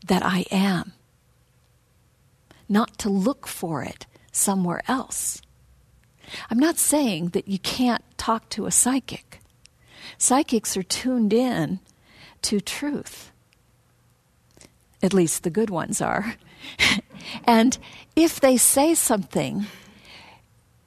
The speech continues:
you resonate with it because it resonates with the wisdom inside. And that's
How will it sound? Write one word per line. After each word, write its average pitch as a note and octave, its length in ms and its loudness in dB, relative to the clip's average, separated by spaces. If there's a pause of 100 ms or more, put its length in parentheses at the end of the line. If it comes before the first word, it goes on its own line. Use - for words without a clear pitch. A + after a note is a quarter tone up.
you A#3 400 -2 (340)
resonate A#3 640 2
with F3+ 240 2
it - 180 -2
because C4+ 800 0
it A3+ 240 0
resonates A#3+ 920 2
with G3 340 2
the F#3+ 80 2
wisdom G3 760 2
inside. A#3+ 1200 2 (2000)
And G3 180 4
that's - 480 2